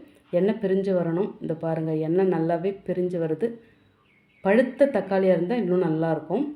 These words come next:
இப்போ இதுல ஒரு ஸ்பூன் காஷ்மீர் மிளகாய்த்தூள், அரை ஸ்பூன் சீரகத்தூள், கால் ஸ்பூன் சோம்புத்தூள் சேர்த்து நல்ல பச்சை வாசனை, அந்த மசாலாலாம் பச்சை வாசனை போற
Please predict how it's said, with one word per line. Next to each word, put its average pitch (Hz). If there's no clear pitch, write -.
இப்போ 247
இதுல 202
ஒரு 196
ஸ்பூன் 277
காஷ்மீர் 196
மிளகாய்த்தூள், 175
அரை 185
ஸ்பூன் 226
சீரகத்தூள், 196
கால் 185
ஸ்பூன் 277
சோம்புத்தூள் 196
சேர்த்து 165
நல்ல 233
பச்சை 190
வாசனை, 190
அந்த 175
மசாலாலாம் 175
பச்சை 180
வாசனை 170
போற 175